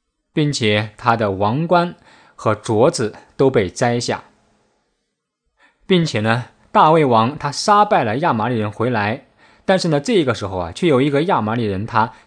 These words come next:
亲口宣称，他击杀了以色列的王扫罗。所以弟兄姊妹，我们可以看到一个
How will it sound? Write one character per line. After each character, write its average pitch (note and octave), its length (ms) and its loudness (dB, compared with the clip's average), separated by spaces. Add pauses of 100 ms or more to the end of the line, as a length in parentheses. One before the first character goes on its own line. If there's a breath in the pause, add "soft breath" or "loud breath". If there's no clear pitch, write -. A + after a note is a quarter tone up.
亲 A3+ 480 2
口 F#2 480 -4
宣 C#3 340 0
称， C#3 320 -2 (520 loud breath)
他 C#3 160 -2
击 D3 260 0
杀 C3+ 220 2
了 A2 200 0
以 A2 120 -2
色 C#3+ 140 -2
列 B2 100 0
的 G2 120 -4
王 F#2 380 -2 (100)
扫 F2 300 -6
罗。 F2 280 -10 (1400)
所 D3 160 0
以 B2+ 180 4
弟 A2+ 180 -2
兄 B2+ 80 2
姊 A2+ 80 -2
妹， G2+ 260 -2 (220 soft breath)
我 C#3 60 0
们 F3+ 120 0
可 E3 80 0
以 D#3+ 60 2
看 C3 260 0
到 G2 180 2
一 G2 100 -2
个 G2+ 300 -2